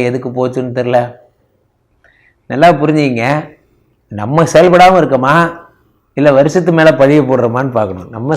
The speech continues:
செயல்படாம இருக்கோம். நம்மளை செயல்படுத்த விடாம தான் இந்த கிரகங்கள்லாம் தடுக்குதே. அதான் எங்களோட வேலை. நீங்க நிறைய பேர் பார்த்திருப்பீங்க, அவர் வந்து பார்த்தீங்கன்னா பர்சனல் லைஃப் பார்த்தீங்கன்னா பேச தெரியாது, பேச தெரியாம மாட்டிக்கிறவங்க நிறைய பேர் இருக்காங்க.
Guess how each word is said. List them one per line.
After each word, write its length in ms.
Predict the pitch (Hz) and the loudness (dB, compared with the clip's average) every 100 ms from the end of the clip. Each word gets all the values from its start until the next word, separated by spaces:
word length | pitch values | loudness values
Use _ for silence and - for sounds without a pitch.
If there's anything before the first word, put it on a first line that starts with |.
| - | 0
செயல்படாம 460 | 143 143 147 139 | 2 4 2 2
இருக்கோம். 240 | 113 101 - - _ _ _ _ _ _ - | 0 -6 -10 -16 _ _ _ _ _ _ 0
நம்மளை 220 | 160 160 156 | 4 4 6
செயல்படுத்த 440 | 175 208 196 180 180 | 4 6 4 6 6
விடாம 320 | 175 180 185 | 6 4 4
தான் 100 | 202 | 2
இந்த 100 | 185 143 | 2 2
கிரகங்கள்லாம் 560 | 147 175 165 156 156 139 | 2 2 2 2 2 2
தடுக்குதே. 400 | 135 139 135 110 87 - - | 0 0 -2 -2 -6 -14 -12
அதான் 300 | 117 127 156 131 | -2 0 2 0
எங்களோட 260 | 113 107 98 | -2 -6 -6
வேலை. 160 | 107 98 - _ _ _ | -6 -8 -14 _ _ _
நீங்க 100 | 127 120 | -10 -2
நிறைய 160 | 123 151 | 0 2
பேர் 160 | 160 147 | 2 2
பார்த்திருப்பீங்க, 480 | 131 117 113 104 95 _ _ _ _ _ _ _ - | 0 -2 -8 -10 -12 _ _ _ _ _ _ _ -8
அவர் 160 | 123 | -4
வந்து 140 | 135 139 | -4 0
பார்த்தீங்கன்னா 360 | 135 147 160 135 | 0 -2 -2 0
பர்சனல் 360 | 127 165 165 | 0 0 2
லைஃப் 160 | 147 139 | 2 0
பார்த்தீங்கன்னா 340 | 135 127 131 147 127 101 135 | -2 -2 -4 -4 -6 -4 0
பேச 120 | 139 - | -2 -2
தெரியாது, 280 | 110 101 92 - - | -6 -6 -10 -14 -6
பேச 120 | 127 127 | -6 -2
தெரியாம 320 | 143 147 165 156 | 0 2 2 0
மாட்டிக்கிறவங்க 460 | 139 139 135 131 120 | -2 0 -2 -2 -6
நிறைய 140 | 113 113 | -6 -4
பேர் 120 | 113 | -4
இருக்காங்க. 240 | 95 95 | -6 -12